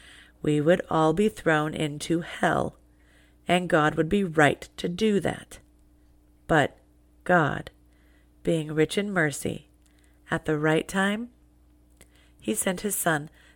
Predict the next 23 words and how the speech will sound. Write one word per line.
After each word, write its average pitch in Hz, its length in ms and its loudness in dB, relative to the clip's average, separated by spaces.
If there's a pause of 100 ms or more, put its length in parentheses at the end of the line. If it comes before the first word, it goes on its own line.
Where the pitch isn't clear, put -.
to - 120 -4
live 175 360 2
the 185 80 -6
perfect - 460 -4
life 160 240 -2
that - 120 -4
we 196 180 -2
should 156 260 -8
live, 147 360 -2 (600)
but - 140 -4
we 147 100 -2
can't 185 460 0
because - 280 -4
of 156 80 -4
our 151 100 2
sin-tainted 151 680 -2
flesh, 147 460 0 (600)
and 180 120 -2
to 190 100 0
die 160 400 4
on 208 160 -4
the 233 80 0
cross, 160 580 -2